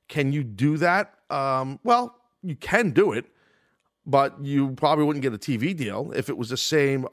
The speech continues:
hardcore, violent feel. Now, again, E C W had that feel, the original E C W, and that was kind of the, the vibe of it, and that's what everybody thought of it, and that was the moniker on it, the blood and guts type, uh, renegade promotion type thing. But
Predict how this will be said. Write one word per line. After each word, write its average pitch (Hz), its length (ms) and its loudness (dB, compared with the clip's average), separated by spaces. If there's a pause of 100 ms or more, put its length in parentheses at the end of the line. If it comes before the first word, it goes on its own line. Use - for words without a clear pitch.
hardcore, 143 920 0 (460)
violent 143 580 2
feel. - 600 -4 (240)
Now, 127 260 -2
again, 160 240 2 (840)
E 196 120 0
C 226 140 -2
W 196 320 0
had 156 280 0
that 139 180 0
feel, 131 840 0
the 131 120 -2
original 127 360 0
E 107 40 -2
C 107 140 -10
W, 98 380 -4
and 117 100 -4
that 139 160 -4
was 135 220 -2
kind 135 260 -2
of 120 80 -4
the, 113 80 -4
the 110 180 -6
vibe 131 460 2
of 104 140 -2
it, 113 160 -2
and 117 120 -4
that's 127 240 -4
what 127 120 -4
everybody 117 260 -2
thought 156 380 2
of 113 80 0
it, 107 80 0
and 104 100 -6
that 123 100 -2
was 107 120 -6
the 110 80 -4
moniker 131 520 -2
on 101 200 0
it, 110 100 -6 (520)
the 123 80 0
blood 135 300 2
and 123 140 -4
guts 135 300 0
type, 123 360 0
uh, 110 180 0
renegade 127 500 -2
promotion 123 560 -2
type 101 240 -2
thing. 104 260 -4
But 120 260 0